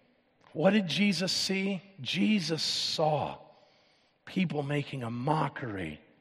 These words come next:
of worship. Money changers, animals. And so Jesus gets angry. And Jesus starts knocking over things.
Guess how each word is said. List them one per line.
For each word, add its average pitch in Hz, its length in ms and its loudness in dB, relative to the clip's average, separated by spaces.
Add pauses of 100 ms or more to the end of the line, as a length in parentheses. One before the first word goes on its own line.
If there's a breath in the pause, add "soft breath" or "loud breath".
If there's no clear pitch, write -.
of 110 160 -4
worship. 113 580 -4 (1500)
Money 160 320 6
changers, - 840 -8 (340)
animals. - 960 -4 (1900)
And 135 100 -6
so 143 120 0
Jesus 127 580 -2 (140)
gets - 180 -6
angry. 139 520 0 (1080)
And 143 120 -4
Jesus 175 300 2
starts 165 340 2
knocking 180 520 6
over 175 300 6
things. - 680 -6